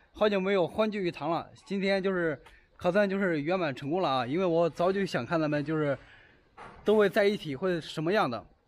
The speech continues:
所以刚刚就是把他们整出来。虽然就是马上要打架吧，这家只会哼哼，然后刚刚吓得我跟二凯这家疯了都。然后咱们现在把所有的狗都整回去了，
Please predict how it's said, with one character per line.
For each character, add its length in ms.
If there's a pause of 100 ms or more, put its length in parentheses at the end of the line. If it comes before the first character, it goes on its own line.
(180)
所 200
以 320
刚 180
刚 180
就 140
是 160
把 140
他 80
们 160
整 180
出 60
来。 180 (340)
虽 160
然 140
就 100
是 120
马 180
上 80
要 100
打 160
架 140
吧， 140
这 180
家 220
只 240
会 160
哼 240
哼， 180 (540)
然 100
后 420 (960)
刚 140
刚 120
吓 280
得 100
我 160
跟 160
二 100
凯 220
这 160
家 100 (140)
疯 300
了 100
都。 160 (420)
然 140
后 20
咱 120
们 160
现 160
在 80
把 120
所 160
有 60
的 100
狗 200
都 100
整 160
回 80
去 80
了， 180